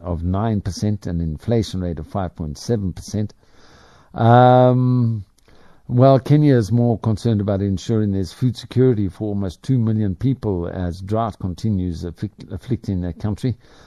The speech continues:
While the panel is likely to keep the benchmark rate at nine percent for now, food prices and the weakening of the shilling against the dollar could add to inflation pressures. Angola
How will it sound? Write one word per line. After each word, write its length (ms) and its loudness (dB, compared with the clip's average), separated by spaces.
While 200 2
the 80 2
panel 420 2
is 340 0
likely 340 -2
to 40 -6
keep 260 -4
the 540 2
benchmark 600 -4
rate 240 -4
at 140 -8
nine 200 -6
percent 360 -8
for 160 -8
now, 500 -4
food 300 0
prices 480 -2
and 120 0
the 80 0
weakening 420 0
of 160 -2
the 80 -4
shilling 540 -2
against 360 -4
the 80 -4
dollar 260 -2
could 320 -6
add 200 -6
to 100 -6
inflation 600 -8
pressures. 580 -6
Angola 560 4